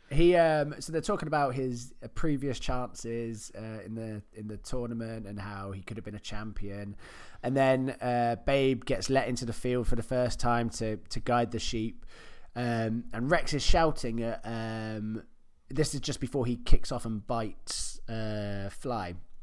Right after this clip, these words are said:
And he's like, "We're descended from the great sheepdogs." Uh, and then he mentions the Great Bahoo. That, that's the sequel we wanted. Nobody wants Babe two, Pig and Sea. I wanna know more about this line of dogs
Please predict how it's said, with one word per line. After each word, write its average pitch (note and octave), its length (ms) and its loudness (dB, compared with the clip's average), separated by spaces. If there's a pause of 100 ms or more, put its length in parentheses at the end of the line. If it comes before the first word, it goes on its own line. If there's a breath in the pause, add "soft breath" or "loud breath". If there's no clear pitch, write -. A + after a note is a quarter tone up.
(120)
And A2 140 -8
he's A#2 180 -4
like, A2+ 300 -6
"We're A#2 160 -2
descended A2+ 640 -2
from A2 360 -6 (220 soft breath)
the B2 80 -2
great C3 340 0
sheepdogs." G2+ 720 2 (260 loud breath)
Uh, - 40 -8
and G#2+ 440 -4
then A#2+ 120 0
he B2 80 0
mentions B2 460 -4
the A#2+ 100 -6
Great C#3 480 -2
Bahoo. D3 640 -2 (580)
That, - 220 -4 (800)
that's F#3 280 2
the B2+ 100 -4
sequel - 360 -2
we G2+ 120 -2
wanted. D3+ 500 -4 (140)
Nobody F3+ 420 8
wants C3 240 6
Babe C#3 420 6
two, C#3 240 8
Pig C#3+ 160 8
and A#2 120 0
Sea. B2+ 180 0
I C#3 80 2
wanna G#3 200 2
know C3 160 4
more B2 560 2 (100)
about A2 260 0
this A#2 160 0
line D#3 540 8
of D3 160 4
dogs B2+ 560 6